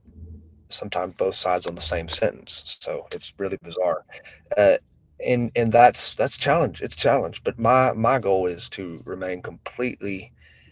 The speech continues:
<sighs> focused on, on the things that we all know, that we all know what matters most. We all, it's, it's no secret. It's not like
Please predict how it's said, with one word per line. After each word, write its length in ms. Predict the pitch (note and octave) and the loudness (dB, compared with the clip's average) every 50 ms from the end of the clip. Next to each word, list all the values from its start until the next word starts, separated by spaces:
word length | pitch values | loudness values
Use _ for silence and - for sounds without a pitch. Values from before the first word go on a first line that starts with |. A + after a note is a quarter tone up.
| - _ _ - _ _ _ - - - - - - - - - _ _ _ _ _ _ _ - | -20 _ _ -20 _ _ _ -20 -20 -20 -20 -20 -20 -20 -20 -20 _ _ _ _ _ _ _ -6
<sighs> 40 | - - - - - - - - - - - - - - - - _ _ _ | -4 -2 -2 -2 -2 -6 -8 -10 -12 -14 -18 -20 -20 -20 -20 -20 _ _ _
focused 560 | - - G#2 C#3 - - A#2 G#2 - - - | -6 -4 -4 -4 -2 -2 -4 -4 -4 -6 -6
on, 280 | - G#2 G2+ G2 F#2 - _ _ _ - | -4 -4 -4 -4 -6 -12 _ _ _ -12
on 320 | - G2+ G2 F#2+ F2+ - - _ _ _ _ _ _ _ _ _ _ _ _ _ _ _ _ _ _ _ - | -8 -8 -8 -8 -10 -16 -20 _ _ _ _ _ _ _ _ _ _ _ _ _ _ _ _ _ _ _ -16
the 100 | - - | -16 -14
things 320 | G#2 - C3+ C#3 C3+ A2+ G#2+ | -8 -4 -2 -2 -2 0 -2
that 120 | G#2+ - | -4 -2
we 120 | C3+ D3 C#3+ | 0 2 4
all 200 | B2 C3 C#3 A2 | 4 4 4 2
know, 260 | F#2+ G2+ A2 B2 A2+ | 2 2 2 2 2
that 160 | F2 - - - - - | -2 -4 -12 -14 -16 -12
we 140 | - B2 C3+ | -8 -6 -4
all 120 | C#3 C#3+ | -4 -2
know 280 | A#2+ G2 G2+ B2 B2 G#2 | -2 0 0 2 0 0
what 260 | - - - - - | -2 -2 -6 -8 -6
matters 500 | - - G2+ G2 - - - - - - _ _ _ _ _ - | -4 -2 -2 -2 -2 -4 -8 -14 -16 -18 _ _ _ _ _ -4
most. 500 | G2 G2+ D#2+ D#2+ - - - - _ - - | -2 -2 -2 -4 -8 -12 -14 -14 _ -12 -6
We 120 | G2+ A#2 | -2 0
all, 240 | B2 B2+ B2+ G#2 - - | 0 0 0 -2 -4 -8
it's, 180 | - - - - | -14 -14 -14 -12
it's 220 | - - - - | -10 -6 -4 -2
no 100 | D3 D3+ | -2 0
secret. 540 | A2+ - - - G2+ G2+ - - - - - _ _ _ - - - - _ _ - | 0 -2 -2 -4 -6 -8 -8 -14 -16 -16 -16 _ _ _ -20 -20 -20 -20 _ _ -14
It's 180 | - - - | -10 -6 -2
not 180 | D3 C3+ G#2+ - | 0 0 2 2
like 300 | F#2+ G#2 G2 - - - | 0 -2 -2 -4 -10 -18